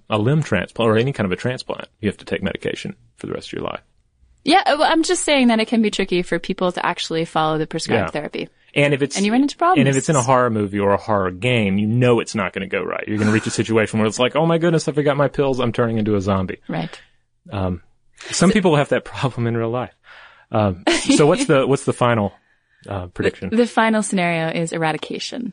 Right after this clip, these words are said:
Speaker 2: So we like this one the most. At least us non-zombies do. And, uh, that entails, uh, four pinpointed attacks spread over ten days, and all the zombies are destroyed. Humans prevail.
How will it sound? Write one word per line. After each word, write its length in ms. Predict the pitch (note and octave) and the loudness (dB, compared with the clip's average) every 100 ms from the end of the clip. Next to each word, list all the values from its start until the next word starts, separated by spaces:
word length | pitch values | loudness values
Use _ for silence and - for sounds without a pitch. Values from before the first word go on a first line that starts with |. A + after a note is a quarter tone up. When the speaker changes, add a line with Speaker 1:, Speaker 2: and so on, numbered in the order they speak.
| - | -10
Speaker 2:
So 160 | - | 0
we 80 | F#3 | 2
like 220 | F3+ D#3 | 2 -2
this 140 | F3 - | -8 -10
one 120 | F3 | -8
the 80 | F#3 | -6
most. 480 | F#3 G3 - - - _ - | -6 -8 -10 -16 -18 _ -12
At 120 | G3 | -10
least 260 | - - - | -8 -10 -10
us 200 | E3 - | -10 -6
non-zombies 600 | D#3 D#3 D#3 D3+ D3+ - | -4 -4 -4 -6 -8 -10
do. 220 | D#3+ D#3 - - - - - | -8 -10 -12 -18 -18 -10 0
And, 280 | F#3 F3 | 2 4
uh, 240 | E3 D#3 E3 | 2 0 0
that 240 | G#3 G3+ G3 | 2 2 0
entails, 480 | G3 F3+ E3 E3 - | -2 -2 -2 -2 -6
uh, 100 | F3 | -8
four 400 | - F#3+ F#3 F#3+ | -2 0 2 -2
pinpointed 640 | - G3 G3+ - E3+ E3+ | -4 0 0 -2 -6 -4
attacks 440 | - - - - - | -6 -6 -6 -6 -6
spread 200 | F#3 F3 | -2 -2
over 140 | E3 | -2
ten 240 | - E3 | -4 -4
days, 360 | D#3+ D3+ D#3+ - | -2 -4 -4 -6
and 260 | E3+ D#3+ D#3+ | -4 -4 -4
all 120 | E3 | -2
the 60 | E3 | -2
zombies 380 | D#3+ D#3+ F3+ - | 0 -2 -4 -8
are 240 | D#3+ E3+ - | -10 -12 -12
destroyed. 880 | G3 - - - F#3+ F#3+ E3+ - - _ - | -10 -8 -8 -4 -2 0 -2 -4 -8 _ -20
Humans 400 | - B3 A#3+ A3+ | 0 4 6 4
prevail. 680 | - A3 G#3+ A#3 A#3 G#3+ E3+ | 2 -2 2 2 4 2 0